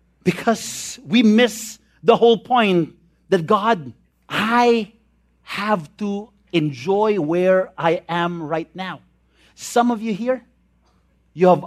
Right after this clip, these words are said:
idolized work, that your priorities are in disarray, that you find meaning and fulfillment in your work. I have nothing against you working hard,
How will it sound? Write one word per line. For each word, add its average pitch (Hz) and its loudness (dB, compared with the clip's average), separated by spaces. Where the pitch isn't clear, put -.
idolized 202 4
work, 170 -2
that 180 4
your 180 6
priorities 185 2
are 165 4
in 156 0
disarray, 139 -4
that 170 2
you 170 2
find 165 2
meaning 196 -2
and 175 0
fulfillment 143 -2
in 143 -6
your 131 -6
work. 147 -6
I 185 0
have 214 0
nothing 226 -6
against 185 -4
you 170 -6
working 170 -4
hard, 170 -8